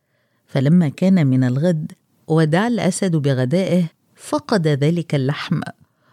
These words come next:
والتمسه فلم يجده، وابن آوى غائب، والقوم الذين أرادوا المكر به حضور.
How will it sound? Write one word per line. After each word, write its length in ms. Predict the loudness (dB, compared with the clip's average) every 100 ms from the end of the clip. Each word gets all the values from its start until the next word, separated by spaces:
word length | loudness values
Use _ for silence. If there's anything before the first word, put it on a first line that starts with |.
| _
والتمسه 1040 | 2 2 2 0 2 2 2 0 2 2 0 _
فلم 440 | -2 0 4 4
يجده، 500 | 4 4 2 -2 -4 -14 -18 _ _ _ _
وابن 300 | 2 4 4
آوى 520 | 4 4 2 4 2 2
غائب، 760 | 2 0 0 0 2 4 2 -2 -2
والقوم 720 | 0 0 -2 2 4 6 4
الذين 500 | 2 -2 2 4 4
أرادوا 580 | 2 2 2 2 4 4
المكر 540 | 4 2 0 -2 0
به 340 | 0 0 0 -2
حضور. 580 | -4 -4 -2 -4 -6